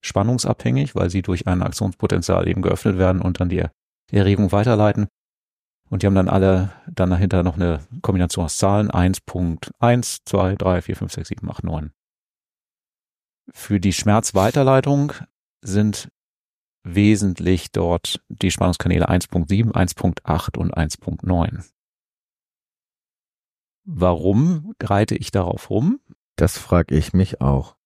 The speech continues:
Speaker 1: Das liegt daran, wir kennen ja aus der klinischen Praxis und auch so von uns selber, dass es,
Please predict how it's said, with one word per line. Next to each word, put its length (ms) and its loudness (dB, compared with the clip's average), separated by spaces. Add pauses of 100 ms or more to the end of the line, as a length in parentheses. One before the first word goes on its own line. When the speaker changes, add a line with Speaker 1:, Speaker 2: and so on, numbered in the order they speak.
(580)
Speaker 1:
Das 240 2
liegt 200 -2
daran, 520 0
wir 180 4
kennen 380 2
ja 220 4
aus 220 0
der 120 -2
klinischen 520 0
Praxis 880 -4 (420)
und 260 -2
auch 140 2
so 140 -2
von 200 -4
uns 180 -4
selber, 320 2
dass 180 -4
es, 200 -2